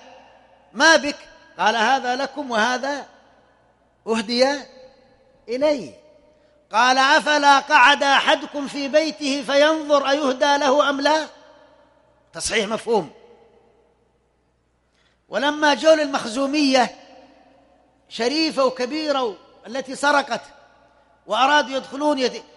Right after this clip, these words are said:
يتوددون إليه ويستشفعون بزيد، ركب المنبر قال: "والله لو أن مح-، فاطمة، فاطمة بنت محمد سرقت لقطعت يدها".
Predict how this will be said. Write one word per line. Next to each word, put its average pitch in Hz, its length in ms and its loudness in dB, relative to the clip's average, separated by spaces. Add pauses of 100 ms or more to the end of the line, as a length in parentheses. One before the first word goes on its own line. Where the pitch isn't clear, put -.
(140)
يتوددون 247 960 -4
إليه 269 320 -2
ويستشفعون 254 640 -4
بزيد، 285 500 2
ركب 240 320 -2
المنبر 226 500 -4 (840)
قال: 175 160 -2
"والله 180 520 2
لو 165 160 -4
أن 165 320 -8
مح-، 151 280 -8
فاطمة، 147 720 -4
فاطمة 165 480 -4
بنت 165 320 -10
محمد 147 540 -8
سرقت 156 400 -6
لقطعت 156 440 -10
يدها". 117 280 -14